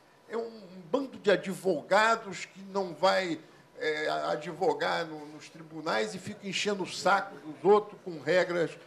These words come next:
impossíveis. Não concordo em quebra do monopólio do urânio. Isso é um assunto estratégico a ser melhor discutido. Como não concordei com a quebra do monopólio da Petrobras.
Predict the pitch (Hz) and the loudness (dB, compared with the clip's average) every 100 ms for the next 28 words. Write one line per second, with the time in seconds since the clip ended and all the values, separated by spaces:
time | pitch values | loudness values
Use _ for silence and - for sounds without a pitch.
0 | - - 170 170 185 - 185 170 101 92 | -20 -8 -8 -6 -10 -8 -6 -6 -6 -16
1 | - - - _ 165 190 269 285 277 240 | -20 -20 -20 _ -12 6 8 8 6 2
2 | 214 202 220 220 214 208 - 208 208 202 | 2 6 8 8 4 -8 -2 2 4 2
3 | 196 190 180 185 165 - 180 175 175 180 | -4 -6 -4 -2 -2 4 6 6 2 0
4 | 156 143 131 151 202 - 208 160 - 190 | 2 2 -2 -6 -8 -6 -6 -6 -8 -14
5 | 190 - 165 127 175 190 190 185 - 185 | -14 -4 -4 -4 -4 -4 -4 -8 -6 -10
6 | 175 160 170 170 - 160 - 175 160 - | -8 0 0 0 -8 -18 -12 -6 -6 -6
7 | - - - 233 220 214 240 233 214 214 | -20 -2 6 6 6 2 2 2 0 6
8 | 202 - 190 185 175 - 175 165 156 160 | 6 6 -2 0 -2 0 0 0 -4 -4
9 | 160 147 - 160 - 135 160 151 143 - | -6 -6 -2 -4 -4 -10 -10 -10 -8 -4
10 | 139 | -4